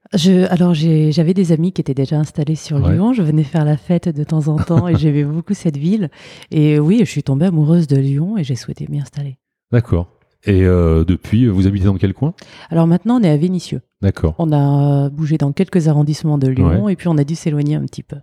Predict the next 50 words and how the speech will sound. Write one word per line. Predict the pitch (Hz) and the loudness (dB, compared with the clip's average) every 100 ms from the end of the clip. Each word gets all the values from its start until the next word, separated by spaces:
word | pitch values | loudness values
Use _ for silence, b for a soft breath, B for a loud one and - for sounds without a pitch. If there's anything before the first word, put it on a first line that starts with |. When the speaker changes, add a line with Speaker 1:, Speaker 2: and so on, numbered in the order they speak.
| _ | _
Speaker 2:
D'accord. | 110 110 - 80 82 B B B B B B B 110 | 0 0 0 -2 -2 B B B B B B B 2
Euh, | 98 90 85 82 78 76 76 78 78 | 4 4 4 2 0 -2 -4 -6 -2
bah, | 82 | -2
de | |
toute | 80 - | -2 -2
façon, | 82 - 92 98 80 | -4 -2 -2 0 0
à | 73 | 0
Lyon, | 71 92 | 0 0
ouais, | 82 | -2
c'est | 69 87 | -4 -8
une | 76 | -6
ville | 85 85 | -4 -4
où | 71 69 76 | -6 -12 -16
il | |
fait | - 82 | -6 -2
bon | 95 | 0
y | 104 | 0
vivre. | 78 76 69 - _ - | 0 -2 -6 -12 _ -12
Speaker 1:
Oui. | 127 - b b b b - | -12 -12 b b b b -2
Speaker 2:
Euh, | 90 87 82 80 82 82 73 - | 0 0 -2 -4 -8 -12 -14 -2
pour | 139 | 0
en | 147 | 2
revenir | 131 123 123 123 104 | 2 2 2 2 2
à | |
notre | 92 98 - 95 | 2 0 0 0
sujet, | 85 - 95 113 147 B B B B B | 0 0 2 2 0 B B B B B
euh, | 90 | 2
votre | 92 85 | 2 0
vie, | 87 107 | 0 0
je | 110 | 0
pense, | - 95 | 0 0
était | 85 - | 0 -2
celle | 82 92 85 | -2 -2 -2
d'une | 82 | -4
famille | 76 87 82 | -2 -2 -2
tout | 80 - | -4 -4
à | - | -2
fait | 85 | 0
normale, | 82 80 82 90 80 | 0 2 2 2 2
euh, | 76 69 65 65 71 _ _ _ _ - - - | 0 -2 -6 -8 -14 _ _ _ _ -20 -18 -6
jusqu'au, | 76 76 - 78 73 | -4 -4 -2 0 0
euh, | 67 | -4
cette | 69 - 80 | -6 -8 -6
fameuse | - 78 80 76 71 73 | -4 -2 -2 -2 -4 -2
jour | 80 76 | -2 0
de | |
novembre | 78 82 85 85 | 2 2 2 0
deux | |
mille | 82 78 | -2 0
seize. | 110 135 92 | 0 0 -2